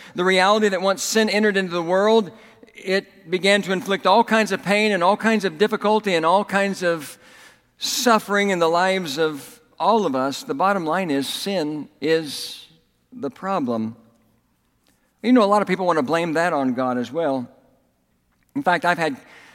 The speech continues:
conversations with people that go something like this.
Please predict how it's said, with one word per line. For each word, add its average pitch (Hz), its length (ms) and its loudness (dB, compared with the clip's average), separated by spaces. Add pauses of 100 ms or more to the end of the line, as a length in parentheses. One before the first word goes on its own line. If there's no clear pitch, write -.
(580)
conversations 165 840 0
with 139 120 -4
people 151 280 -4
that 135 100 -2
go 156 180 2
something 151 380 -2
like 139 240 0
this. 147 440 -2